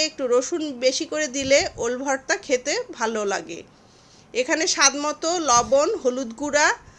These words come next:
পরিমাণ মতো সরিষার তেল, পরিমাণ মতো পানি দিয়ে ভালো মতো মিশিয়ে নিয়ে ঢাকনা দিয়ে ঢেকে দিব। ওলগুলো সিদ্ধ হওয়া পর্যন্ত অপেক্ষা করব। এই তো এরই মাঝে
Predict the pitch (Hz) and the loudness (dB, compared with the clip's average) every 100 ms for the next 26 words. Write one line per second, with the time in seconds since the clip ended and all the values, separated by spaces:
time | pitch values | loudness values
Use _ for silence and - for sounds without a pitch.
0 | - - _ - 254 285 302 302 302 302 | -20 -20 _ 4 4 4 2 0 -2 -2
1 | 277 285 262 302 339 311 - 277 285 427 | 0 2 2 2 0 -2 -2 4 4 4
2 | - 254 262 262 277 285 285 294 285 240 | 0 0 0 0 -2 -2 -4 -4 4 4
3 | 254 285 247 277 285 262 226 247 269 277 | 4 -4 -4 0 0 0 -2 -2 -4 -4
4 | 294 269 269 - 311 311 294 294 277 285 | -4 -4 -4 -4 -2 -2 -2 0 0 0
5 | 277 220 247 254 240 277 240 247 247 247 | -4 -4 -2 -4 2 2 2 -2 0 -2
6 | 269 254 320 494 - - - 214 247 262 | -2 0 0 -2 -12 -20 -6 0 0 0
7 | 285 294 - - 247 220 277 285 277 277 | -2 -2 -2 -4 -8 -6 -2 0 2 0
8 | 277 285 277 320 - 208 - 196 - 170 | 2 -2 -2 -4 -2 -6 -6 -8 -6 -8
9 | 135 80 - _ - - - - - - | -8 -14 -16 _ -20 -20 -20 -20 -20 -20
10 | - - 262 285 320 302 277 294 294 294 | -20 -6 -2 -2 2 2 2 0 0 0
11 | 339 | 0